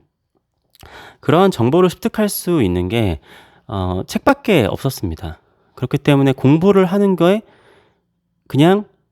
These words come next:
공부를 하는 것은 책을 읽는 거나 거의 마찬가지였던 거예요. 사실은 그게 변화가 된 지도 그렇게 오래 되지 않았죠. 뭐, 예를 들어 한자 같은 경우에도 한자를 찾을 때도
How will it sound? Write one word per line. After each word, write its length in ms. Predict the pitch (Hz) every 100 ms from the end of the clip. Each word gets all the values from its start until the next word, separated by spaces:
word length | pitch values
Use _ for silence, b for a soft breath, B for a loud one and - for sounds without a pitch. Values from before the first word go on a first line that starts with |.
| _
공부를 400 | - 143 196 208
하는 180 | 196 190
것은 680 | 156 87 - 151 - 214 233
책을 320 | - 285 294
읽는 240 | 240 117 143
거나 360 | 131 127 139
거의 220 | 98 120 120
마찬가지였던 1700 | 92 - - 247 185 147 131 104 85 - - - _ 104 - 127
거예요. 440 | 101 92 85 76 85 _ - _ _
사실은 400 | 160 - 196 190
그게 220 | 139 156
변화가 420 | - 113 165 208
된 180 | 151 101
지도 500 | 117 110 113 113 82 B B
그렇게 340 | - 147 - 160
오래 540 | 113 113 156 135 82 b b _
되지 220 | 113 113
않았죠. 560 | 87 113 - 90 107 147 _ _ _ _ b b b _
뭐, 120 | -
예를 140 | 104 117
들어 160 | 117
한자 380 | 120 - 247 269
같은 280 | 247 240 214
경우에도 640 | 180 160 135 120 151 123
한자를 400 | 113 - - 233
찾을 280 | 220 214 208
때도 420 | - 170 165 202